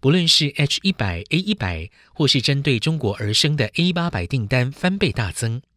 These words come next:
下半年订单规模更是比上半年大幅增加五成。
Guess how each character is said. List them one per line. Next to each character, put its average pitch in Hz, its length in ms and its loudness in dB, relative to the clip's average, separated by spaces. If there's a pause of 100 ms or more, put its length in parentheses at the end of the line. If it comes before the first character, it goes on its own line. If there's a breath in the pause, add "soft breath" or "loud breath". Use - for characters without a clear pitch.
(400 soft breath)
下 139 220 2
半 127 120 0
年 92 220 -4
订 131 160 -2
单 127 160 0
规 180 160 2
模 113 320 0 (240 loud breath)
更 165 180 2
是 - 140 2
比 92 240 -4
上 185 240 2
半 180 160 0
年 92 240 -4
大 127 240 -2
幅 90 320 -10
增 107 240 -4
加 113 280 -4
五 92 200 -6
成。 85 460 -6